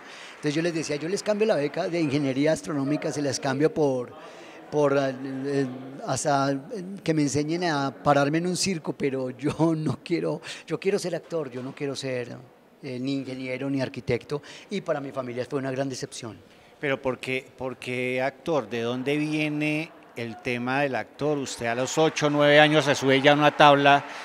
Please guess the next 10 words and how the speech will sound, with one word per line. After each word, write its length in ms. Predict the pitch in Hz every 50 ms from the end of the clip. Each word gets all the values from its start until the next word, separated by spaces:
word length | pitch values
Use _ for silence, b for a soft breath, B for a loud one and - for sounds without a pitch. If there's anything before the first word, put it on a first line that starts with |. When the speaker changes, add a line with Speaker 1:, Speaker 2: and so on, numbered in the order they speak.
| B B
Speaker 2:
a 80 | 139
las 240 | 139 135 127 120 -
tablas 400 | - 160 156 151 151 151 151 143
de 80 | 151 147
teatro, 640 | 147 143 131 131 135 139 139 135 - 151 151 147 143
ya 160 | 131 139 139
empieza, 840 | 139 135 - - 165 170 165 160 160 - - 156 151 151 151 151 -
eh, 200 | 151 139 135 131 127 127
la 120 | 127 131
actuación. 640 | 123 - - 139 127 127 113 - 151 151 151 156 160